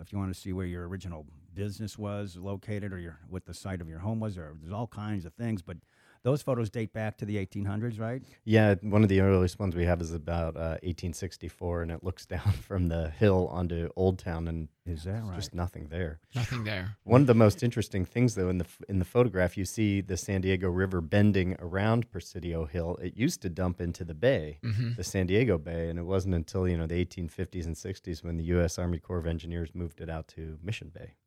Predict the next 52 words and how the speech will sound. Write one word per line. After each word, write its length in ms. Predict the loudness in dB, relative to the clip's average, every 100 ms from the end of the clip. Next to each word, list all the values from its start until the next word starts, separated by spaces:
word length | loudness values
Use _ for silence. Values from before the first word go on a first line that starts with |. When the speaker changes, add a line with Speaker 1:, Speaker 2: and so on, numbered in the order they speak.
| -12
Speaker 2:
where 140 | -8
it 120 | -6 -4
goes 180 | -4
Speaker 1:
Ah. 40 | -6
Speaker 2:
today. 260 | -8 -8 -8 _ -12
Speaker 1:
Did 160 | -10 -8
not 180 | -8 -10
know. 140 | -12 -6
Well, 160 | -4
I 100 | -4
know 160 | -4 -2
Mission 260 | -4 -4 -4
Bay 140 | -2
was 100 | -2
an 80 | -4
artificially 640 | -4 -6 -6 -8 -6 -4
made, 420 | -4 -4 -6 -8
uh, 280 | -10 -10 -12 -16 -10
you 80 | -8
know, 80 |
marsh 320 | -4 -4 -6 -8
that 140 | -12
they 100 | -10
built 260 | -6 -6 -6
into 300 | -10 -8 -8
a 40 |
bay, 380 | -6 -6 -6 -10 -14
but 100 | -8
I 80 | -4
did 140 | -2
not 160 | -4 -4
know 220 | -6 -4
that 200 | -6 -10
the 80 | -10
river 400 | -4 -4 -4 -6
went 220 | -8 -10
right 280 | -6 -6 -6
through 200 | -6 -6
there. 180 | -6 -8
Well, 180 | -4 -2
I 60 | -2
guess 180 | -6 -6
when 100 | -6
it 80 |
rains, 280 | -4 -4 -4
it's, 200 | -8 -16
it 140 | -16 -10
comes 200 | -6 -6
back. 360 | -6 -6 -6 0
Speaker 2:
Yep. 240 | 4 4
Speaker 3:
<laughs> 180 | 4 2
And 220 | 2 6